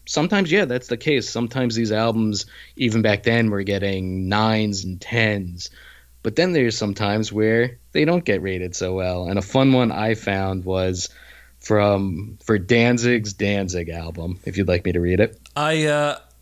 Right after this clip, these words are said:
Speaker 2: you know what? I would. I would say, you know,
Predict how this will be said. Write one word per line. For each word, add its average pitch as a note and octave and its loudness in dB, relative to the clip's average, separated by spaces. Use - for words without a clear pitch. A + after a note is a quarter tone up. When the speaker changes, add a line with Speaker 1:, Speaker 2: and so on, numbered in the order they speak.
Speaker 2:
you D#3 0
know D#3 2
what? F#3+ 0
I D3+ 0
would. E3+ 2
I D#3 0
would G3 2
say, D3 0
you G#2+ -4
know, G#2 -6